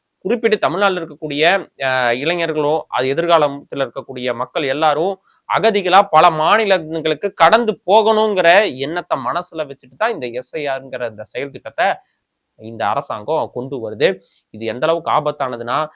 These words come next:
இது வரைக்கும் இந்த பாசிச பாஜக அரசு கொண்டு வந்த அனைத்து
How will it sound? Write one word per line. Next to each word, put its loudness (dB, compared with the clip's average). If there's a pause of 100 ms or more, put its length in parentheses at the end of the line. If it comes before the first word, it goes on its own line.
(160)
இது -4
வரைக்கும் -2
இந்த 0
பாசிச -2
பாஜக 0
அரசு -4
கொண்டு -6
வந்த -4
அனைத்து -2